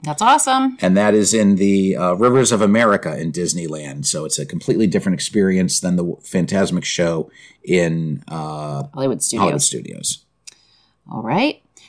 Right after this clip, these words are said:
Speaker 1: The Scarlet Witch is going to appear at the Avengers campus at California Adventure.
Speaker 2: That's right. She will be there for a limited time in May,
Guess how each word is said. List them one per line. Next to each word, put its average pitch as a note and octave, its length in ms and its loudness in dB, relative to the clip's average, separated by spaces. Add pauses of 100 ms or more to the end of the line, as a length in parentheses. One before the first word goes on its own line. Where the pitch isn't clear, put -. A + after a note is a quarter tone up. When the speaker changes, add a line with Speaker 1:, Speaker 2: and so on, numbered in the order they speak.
(100)
Speaker 1:
The A3+ 60 0
Scarlet C4 380 4
Witch C#4+ 180 2
is C4+ 100 -4
going A#3+ 240 2
to A#3+ 100 0
appear A3+ 400 0
at - 160 0
the G3 160 2
Avengers C4 420 2
campus A#3+ 460 -2
at - 100 -2
California F#3 560 2
Adventure. D3+ 540 0 (100)
Speaker 2:
That's A2 220 2
right. A#2+ 160 4
She - 180 4
will B2 140 8
be B2 160 6
there A#2+ 160 6
for A#2 200 2
a G#2 60 6
limited A#2 500 4
time A2+ 320 4
in G#2 200 6
May, A2+ 400 4